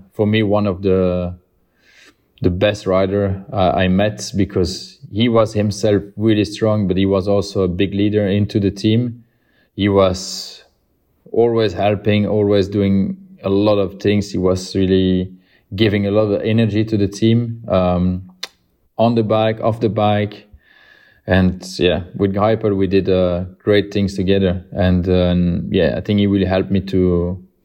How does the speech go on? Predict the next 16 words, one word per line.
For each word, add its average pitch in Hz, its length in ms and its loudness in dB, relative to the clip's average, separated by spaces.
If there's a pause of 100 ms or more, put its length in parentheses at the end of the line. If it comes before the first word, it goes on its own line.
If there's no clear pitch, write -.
(600)
also 104 320 0
to 98 520 0
find 107 320 0
my, 95 320 2
my 98 220 0
position 98 560 0
into 107 300 0
the 98 100 0
team, 113 640 -2
uh, 90 480 0 (880)
because, 90 400 0
uh, 87 400 0
we 101 140 0
were 98 140 4
like, 95 240 0
uh, 90 520 0